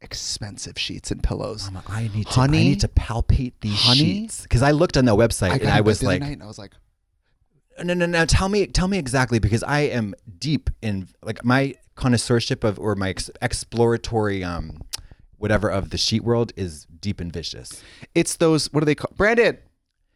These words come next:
Speaker 2: Now, wh-, is it a linen? Is it a, is it a, um,
Speaker 1: It's
Speaker 2: is it
Speaker 1: that
Speaker 2: percale? Is it, like, what, what,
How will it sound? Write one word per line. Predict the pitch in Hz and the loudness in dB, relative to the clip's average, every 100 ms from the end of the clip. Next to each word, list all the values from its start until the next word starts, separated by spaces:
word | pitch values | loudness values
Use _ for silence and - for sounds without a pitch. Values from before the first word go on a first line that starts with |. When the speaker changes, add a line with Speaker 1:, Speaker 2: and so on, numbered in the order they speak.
| _ _ | _ _
Speaker 2:
Now, | 123 120 | 2 2
wh-, | 135 | 2
is | 127 | 2
it | 131 | 4
a | 110 | 4
linen? | 104 123 147 151 | 4 4 4 2
Is | 117 104 | 0 0
it | 101 | 0
a, | 98 | 0
is | 107 - | -2 -2
it | 95 | -2
a, | 85 | -2
um, | 92 87 85 | -4 -6 -4
Speaker 1:
It's | 175 123 | -4 2
Speaker 2:
is | |
it | |
Speaker 1:
that | 196 - | 2 4
Speaker 2:
percale? | 135 120 - 127 131 | 2 2 4 4 4
Is | 127 107 | 4 0
it, | 107 98 | -2 -2
like, | 98 92 | -6 -4
what, | 113 | -6
what, | 113 127 | -4 -8